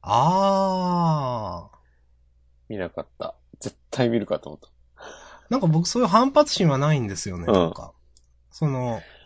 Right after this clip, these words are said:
Speaker 1: いや、結局見なかったんですけど、逃げ恥は。その、
Speaker 2: うん。
Speaker 1: なんか機会がなかっただけであって。
Speaker 2: うん。
Speaker 1: なんかそんなこう、うん、見ねえぞ、俺はっ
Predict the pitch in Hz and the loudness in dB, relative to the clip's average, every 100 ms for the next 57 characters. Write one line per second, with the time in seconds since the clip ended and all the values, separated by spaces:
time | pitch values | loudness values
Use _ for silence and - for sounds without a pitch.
0 | _ _ _ _ _ _ _ _ 196 190 | _ _ _ _ _ _ _ _ 0 2
1 | 180 - - _ - _ _ - _ - | 2 -2 -14 _ -20 _ _ -20 _ -4
2 | 170 214 196 220 175 113 107 107 - 104 | -2 0 4 4 4 0 -2 -4 -4 -6
3 | 101 101 104 92 92 90 _ _ _ _ | -4 -4 -6 -4 -6 -8 _ _ _ _
4 | - 101 92 104 107 - 214 220 151 127 | -6 -2 -2 -4 -8 -6 -2 0 2 0
5 | 127 117 - 95 - 117 104 85 82 _ | -4 -8 -8 -8 -6 -6 -8 -8 -12 _
6 | - 82 82 104 87 82 - _ _ _ | -16 -16 -8 -6 -6 -10 -16 _ _ _
7 | 196 170 - 196 202 202 185 175 170 156 | -8 -8 -6 -4 -4 -4 -4 0 2 0
8 | - - _ _ _ _ _ _ _ _ | -2 -12 _ _ _ _ _ _ _ _
9 | _ _ - 120 113 165 - _ _ _ | _ _ -16 -14 -14 -16 -20 _ _ _
10 | _ 123 120 196 - - 127 139 131 110 | _ -20 -20 -20 -20 -10 0 2 2 0
11 | 113 120 117 120 123 | -4 -4 -2 2 2